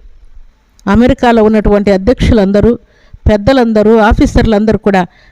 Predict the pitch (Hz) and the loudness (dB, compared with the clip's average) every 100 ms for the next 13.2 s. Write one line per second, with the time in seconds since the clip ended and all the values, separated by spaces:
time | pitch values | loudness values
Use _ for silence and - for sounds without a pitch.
0 | _ 175 165 269 320 302 269 214 196 220 | _ -4 0 2 0 -2 -2 -2 0 0
1 | 285 262 208 - 214 208 190 151 _ - | 0 -2 -2 -4 -2 -4 -4 -4 _ -20
2 | _ - 190 214 208 - 226 - 269 240 | _ -2 0 0 0 -2 -2 -2 -2 -2
3 | 214 214 233 226 240 277 277 240 214 202 | -2 0 0 0 0 -2 0 0 0 0
4 | 190 185 214 269 269 - 226 196 190 170 | 0 0 2 0 0 -2 -2 -2 -2 -4
5 | - _ _ _ _ - 190 180 208 202 | -6 _ _ _ _ -4 -2 -2 -2 0
6 | 196 185 226 262 262 226 233 240 220 - | -2 0 0 0 0 0 0 0 0 -2
7 | 226 269 262 - 226 214 208 208 202 143 | 0 0 0 0 0 0 0 0 -2 -2
8 | - _ _ - - 330 370 302 262 226 | -10 _ _ -8 0 0 2 0 0 0
9 | 214 208 220 160 - _ _ _ - 202 | -2 0 -2 -2 -8 _ _ _ -4 0
10 | 220 226 220 240 254 247 226 220 190 170 | 0 0 0 0 0 0 -2 -2 -2 -2
11 | 170 - _ - 208 214 254 277 277 240 | -6 -14 _ -2 0 2 0 0 -2 -2
12 | 247 220 226 233 214 - 220 269 247 233 | -2 0 2 0 -2 -2 0 0 0 -2
13 | 185 | -2